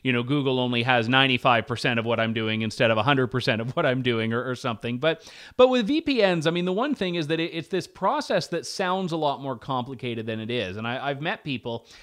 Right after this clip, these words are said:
and this is not meant to insult anyone, but people that I would not consider technical sophisticates that have managed to do this, because there is this concern now that people are gonna be forced into this internet experience that is very much not authentic.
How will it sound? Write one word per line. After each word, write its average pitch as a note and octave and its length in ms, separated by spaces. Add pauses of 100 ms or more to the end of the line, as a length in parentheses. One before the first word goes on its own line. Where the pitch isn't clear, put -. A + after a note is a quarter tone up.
(140)
and D3 120
this D3 140
is F#3 80
not G3+ 340 (220)
meant D#3 200
to C3+ 100
insult G#3+ 360
anyone, A#2 360
but D3 80
people F#3 240
that E3+ 100
I D#3+ 80
would D#3 140
not F3 320
consider D3+ 380
technical D3+ 520
sophisticates C3 840 (320)
that D#3 160
have D3+ 160
managed D3+ 400
to E3+ 100
do A3+ 220
this, A#2+ 220
because E3 260
there F#3 180
is B3 180
this G#3 180
concern F3+ 640
now G#2+ 280
that C3+ 140
people E3 260
are D#3+ 80
gonna D#3+ 220
be D3 160
forced E3+ 480
into D#3 240
this C3 260 (320)
internet F3 380
experience C#3+ 640
that C#3 160
is C3 140
very C#3+ 280
much C#3 360
not B2+ 280
authentic. B2 760